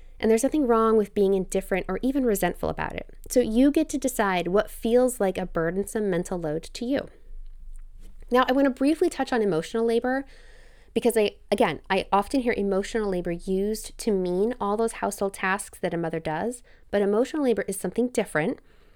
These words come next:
It's not synonymous, so I think it's important that we really quickly address it, and then I'll talk more about it next week. So, um,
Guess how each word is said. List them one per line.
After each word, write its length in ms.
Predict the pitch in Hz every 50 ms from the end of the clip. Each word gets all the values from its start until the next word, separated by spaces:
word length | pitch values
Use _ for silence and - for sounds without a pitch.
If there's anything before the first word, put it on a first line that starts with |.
| - - - -
It's 160 | - 196 - -
not 180 | 185 - -
synonymous, 800 | - 320 311 302 262 208 170 160 156 - - 220 - - - - -
so 320 | - - 220 196 185 175 -
I 60 | 170
think 180 | - 220 - 240
it's 120 | - -
important 460 | 240 226 - - - 208 - - 208 -
that 140 | 196 185
we 140 | 190 185 180
really 240 | 180 208 285 311 294
quickly 360 | - - 214 - - 214 202
address 320 | 170 - - 156 - - -
it, 140 | - - -
and 200 | - - 175 170
then 160 | 175 170 170
I'll 180 | 170 165 170 - - -
talk 260 | - 185 175 - -
more 100 | 170 165
about 220 | 160 160 156 151
it 140 | 151 - - - - -
next 220 | - 160 - - -
week. 280 | - - - - - - - - - - - - - - - - - - - -
So, 320 | - - 220 202 190 - - -
um, 440 | 202 190 180 170 160 156 156 160 175